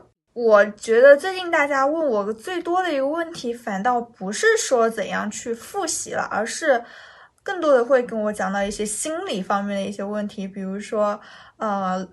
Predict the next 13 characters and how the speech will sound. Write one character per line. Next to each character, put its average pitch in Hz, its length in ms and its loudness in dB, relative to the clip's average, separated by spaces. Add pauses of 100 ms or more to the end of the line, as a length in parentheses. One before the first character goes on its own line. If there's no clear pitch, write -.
(140)
离 214 180 -8
考 - 240 -6
试 233 180 -8
越 226 140 0
来 202 120 0
越 202 200 -4
近， 208 460 -6 (520)
嗯， 190 240 -4
非 240 140 -4
常 226 160 -6
的 185 100 -2
焦 233 380 -2
虑。 254 360 -4